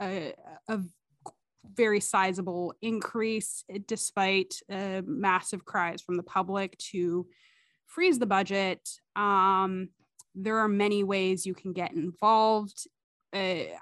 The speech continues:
I'm actually in the show notes gonna link the Vivek Research, uh, report. It is lengthy, however, even just perusing or reading the,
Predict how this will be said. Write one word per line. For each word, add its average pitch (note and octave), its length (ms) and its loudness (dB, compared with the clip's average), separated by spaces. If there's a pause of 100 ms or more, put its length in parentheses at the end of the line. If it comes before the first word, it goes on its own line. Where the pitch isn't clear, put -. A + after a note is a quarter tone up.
I'm C4 240 6
actually B3 640 2
in A3+ 240 -2
the G#3+ 80 0
show G#3+ 260 0
notes G#3+ 540 -2
gonna G#3 200 2
link G3 600 -2 (480)
the G3+ 420 0
Vivek A3+ 360 2
Research, F#3 920 -2 (240)
uh, E3+ 380 -2 (240)
report. F#3+ 560 -2 (880)
It C#4+ 120 2
is G4 180 6
lengthy, A#3+ 480 2
however, A3 500 2
even A3+ 320 -2
just G3+ 220 -8
perusing G#3 640 -2
or G3 180 -4
reading G3 520 -2
the, F3 340 -2